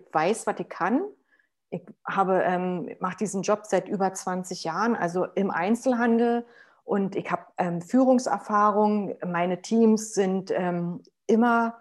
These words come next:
konstant gewesen, niedriger Krankenstand, wenig Fluktuation. Und ich sage, das sind alles Dinge, die bringe ich mit. Diese, diese Kunst des Führens bringe ich mit.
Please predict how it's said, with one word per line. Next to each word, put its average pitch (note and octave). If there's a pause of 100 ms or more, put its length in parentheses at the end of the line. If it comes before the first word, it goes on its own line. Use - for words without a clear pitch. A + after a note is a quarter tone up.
(300)
konstant G#3
gewesen, G#3
niedriger G3+
Krankenstand, F3+ (100)
wenig G#3
Fluktuation. F#3+ (840)
Und F#3
ich F3+
sage, F#3+ (420)
das G#3+
sind A3
alles G3
Dinge, G#3+
die G3
bringe E3+
ich D#3+
mit. G#3+ (1000)
Diese, E3+ (480)
diese D#3+
Kunst A3+
des E3
Führens A#3
bringe F#3
ich F3+
mit. -